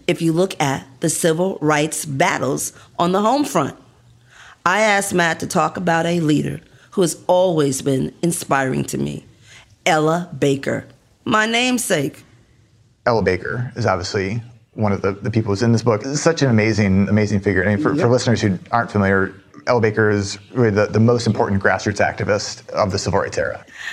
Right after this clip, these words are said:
Speaker 1: That's my lady. I asked Matt to talk about Ella Baker's impact on the N A A C P.
Speaker 2: The N double A C P was the largest civil rights organization of the era,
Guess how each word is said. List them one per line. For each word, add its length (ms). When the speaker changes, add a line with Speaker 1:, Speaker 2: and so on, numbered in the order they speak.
Speaker 1:
That's 520
my 380
lady. 480
I 180
asked 400
Matt 420
to 80
talk 300
about 400
Ella 220
Baker's 520
impact 600
on 140
the 280
N 320
A 300
A 320
C 320
P. 420
Speaker 2:
The 100
N 60
double 140
A 20
C 120
P 60
was 120
the 60
largest 380
civil 120
rights 180
organization 600
of 140
the 120
era, 280